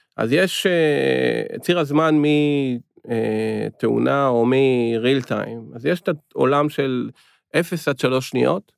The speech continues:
זה העולם שבו מובילאיי משחקת,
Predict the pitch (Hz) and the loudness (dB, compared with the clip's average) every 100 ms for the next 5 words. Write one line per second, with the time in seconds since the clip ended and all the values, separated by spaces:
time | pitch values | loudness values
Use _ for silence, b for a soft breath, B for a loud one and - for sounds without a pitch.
0 | _ _ - 143 151 147 147 - 120 127 | _ _ -2 2 2 2 0 0 0 2
1 | 127 120 123 139 151 151 151 151 - 143 | 2 2 2 2 2 0 -2 -4 -4 -4
2 | 135 131 131 123 | -2 0 2 0